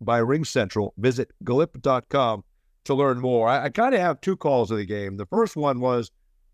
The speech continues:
Paolo Banchero sending the Knicks fans to the exit.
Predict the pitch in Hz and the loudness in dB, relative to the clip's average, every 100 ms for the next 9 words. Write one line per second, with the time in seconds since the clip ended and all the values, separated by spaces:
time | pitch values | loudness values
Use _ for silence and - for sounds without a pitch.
0 | _ - 208 214 185 170 - 180 160 127 | _ 0 2 2 2 0 2 2 4 2
1 | - 156 143 127 127 143 - 139 123 110 | 0 -2 -2 -2 -2 -2 -4 -2 -2 -2
2 | 123 107 107 95 92 | -6 -4 -2 -4 -6